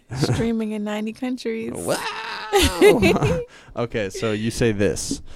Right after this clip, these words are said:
Speaker 1: "Hi." Wait.
Speaker 2: Hi.
Speaker 1: Oh, do,
Speaker 2: Okay.
Speaker 1: do you have it down already? 'Cause if you
Speaker 2: Huh?
Speaker 1: do, do you know how to end it?
Speaker 2: "Hi, this is Celeste, and this is my golden hour."
Speaker 1: And then right after you say that, "Hi, this is Celeste, and that was my golden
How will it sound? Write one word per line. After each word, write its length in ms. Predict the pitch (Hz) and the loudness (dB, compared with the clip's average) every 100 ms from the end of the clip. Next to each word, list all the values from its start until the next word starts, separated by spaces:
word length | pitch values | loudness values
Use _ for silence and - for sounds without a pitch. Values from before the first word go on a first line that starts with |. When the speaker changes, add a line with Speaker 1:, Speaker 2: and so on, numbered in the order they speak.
| - - - - - - - - | 0 0 0 -4 -8 -12 -18 -8
Speaker 1:
"Hi." 420 | 107 104 87 98 - - _ - - _ - | -2 0 0 -4 -12 -20 _ -20 -20 _ -4
Wait. 280 | 101 101 104 | 0 2 0
Speaker 2:
Hi. 20 | - _ _ | -4 _ _
Speaker 1:
Oh, 140 | 95 101 | -4 0
do, 100 | 208 | 0
Speaker 2:
Okay. 200 | 214 196 | -2 -2
Speaker 1:
do 80 | 113 | 2
you 60 | |
have 140 | 131 156 | 4 2
it 80 | 92 | 0
down 180 | 92 | -2
already? 320 | 127 160 - - - | -2 -2 -6 -10 -6
'Cause 100 | 113 | -4
if 120 | 123 | -2
you 80 | 117 | 0
Speaker 2:
Huh? 160 | 247 254 | 2 2
Speaker 1:
do, 200 | 101 78 - - - | 2 -2 -10 -20 -16
do 100 | 120 | -2
you 60 | 120 | 0
know 80 | 135 | 2
how 80 | 139 | 2
to 80 | |
end 140 | 101 127 | 0 0
it? 60 | |
Speaker 2:
"Hi, 140 | 269 269 | 2 2
this 160 | 254 | 0
is 80 | 254 | -4
Celeste, 380 | - 240 247 - | -6 -4 -6 -6
and 80 | 226 | -10
this 140 | 226 | -10
is 100 | 226 | -12
my 200 | 220 220 208 | -12 -12 -12
golden 340 | 214 233 254 | -12 -10 -10
hour." 220 | 285 294 | -10 -10
Speaker 1:
And 240 | 311 110 104 | -4 -2 0
then 140 | 98 | 0
right 180 | 95 92 | -2 -2
after 320 | 92 92 - | -4 -6 -8
you 100 | 92 | -8
say 380 | 90 87 85 98 - _ _ _ _ - | -8 -8 -8 -10 -14 _ _ _ _ -8
that, 200 | 85 - _ - | -8 -8 _ -10
"Hi, 160 | 101 92 | -6 -6
this 160 | 90 | -8
is 40 | - | -8
Celeste, 240 | 82 - | -8 -8
and 80 | 69 | -8
that 140 | 76 | -8
was 180 | 82 78 | -6 -8
my 120 | - | -10
golden 280 | 69 71 50 | -12 -12 -12